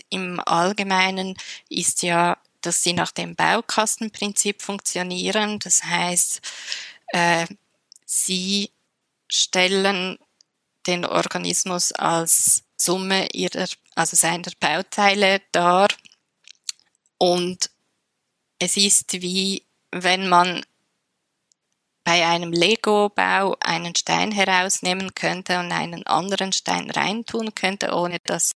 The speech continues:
sich am Bau etwas verändern würde. Das funktioniert aber nur in Modellen so. In der Biologie ist das nicht so. Wir haben ja, ähm, von den Nebenwirkungen und den Fehlern,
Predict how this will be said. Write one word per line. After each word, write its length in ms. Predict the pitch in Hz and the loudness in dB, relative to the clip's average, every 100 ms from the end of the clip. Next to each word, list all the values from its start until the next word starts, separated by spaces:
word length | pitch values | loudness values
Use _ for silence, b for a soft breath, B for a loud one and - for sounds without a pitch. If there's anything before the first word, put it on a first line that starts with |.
| - | -6
sich 220 | - - | -8 -6
am 180 | 165 165 | -8 -4
Bau 240 | - 151 | -4 -2
etwas 320 | 170 - - - | -4 -6 -6 -6
verändern 560 | 165 160 208 240 226 | -2 -2 -2 -4 -2
würde. 400 | 208 208 - 208 - B B B B B | -2 -2 0 -2 0 B B B B B
Das 220 | - 180 | -2 0
funktioniert 720 | - - 170 - 175 175 - | 0 -4 -4 -2 0 0 -2
aber 200 | 170 - | -4 -6
nur 240 | 175 170 175 | -8 -6 -4
in 160 | 175 | -6
Modellen 580 | 170 165 127 190 247 247 | -6 -2 2 2 2 0
so. 340 | - 196 208 233 | 0 0 0 -2
In 220 | - 180 | -4 -8
der 100 | - | -8
Biologie 800 | - 180 170 170 - 185 202 202 _ | -6 -6 -6 -6 -6 -4 -4 -6 _
ist 240 | - 165 - | -8 -6 -4
das 180 | 180 - | -6 -4
nicht 240 | 180 - | -4 -4
so. 180 | 196 190 | -4 -2
Wir 200 | 180 160 | -4 -4
haben 260 | 160 170 | -8 -8
ja, 320 | 165 170 170 175 - | -4 -2 -2 -4 -6
ähm, 460 | 156 160 170 175 _ - | -4 -4 -6 -10 _ -16
von 200 | - 165 | -8 -6
den 360 | 160 170 160 156 - | -6 -8 -10 -16 -6
Nebenwirkungen 1200 | 180 190 220 196 180 - - 180 180 175 175 175 | -2 0 -2 -2 0 0 -2 -6 -2 -2 -2 -6
und 640 | - 160 165 165 - - | -8 -10 -10 -8 -8 -8
den 320 | - 165 165 170 | -8 -8 -10 -18
Fehlern, 800 | - - 170 185 214 208 202 202 | -14 -4 -2 0 2 0 0 -6